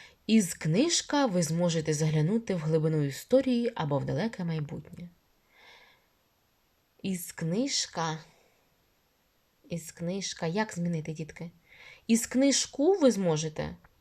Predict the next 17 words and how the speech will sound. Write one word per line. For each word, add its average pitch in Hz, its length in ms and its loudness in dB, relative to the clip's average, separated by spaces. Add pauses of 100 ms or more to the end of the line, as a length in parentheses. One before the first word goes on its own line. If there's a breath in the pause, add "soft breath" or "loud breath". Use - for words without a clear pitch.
(580)
М, 170 300 -6
із 202 220 -4
книжки 254 720 2
ви 269 120 4
зможете 214 460 -2
заглянути. 202 720 -6 (920 soft breath)
Мгм, 185 960 -6
щось - 320 -8
не 214 100 -6
те. - 220 -10 (1300 loud breath)
Уважно 202 480 2
поміркували. 185 720 -2
Як 214 200 4
змінити 165 340 0
слово 156 300 0
«книжка»? 160 580 -4 (2000)
Із. 196 460 4